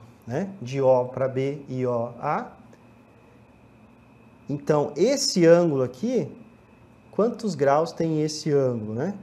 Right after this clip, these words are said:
O A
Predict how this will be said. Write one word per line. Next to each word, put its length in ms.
O 160
A 340